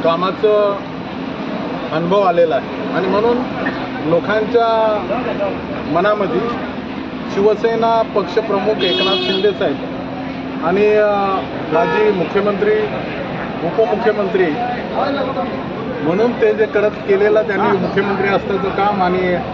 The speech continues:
आता उपमुख्यमंत्री म्हणून या महाराष्ट्रासाठी करत असलेलं काम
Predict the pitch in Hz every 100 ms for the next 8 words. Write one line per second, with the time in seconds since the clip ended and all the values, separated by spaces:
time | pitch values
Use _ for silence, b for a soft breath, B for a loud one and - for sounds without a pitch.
0 | - - - 190 180 220 220 - 214 196
1 | 180 226 214 226 233 214 185 170 180 147
2 | 190 185 180 190 175 170 156 143 180 180
3 | 170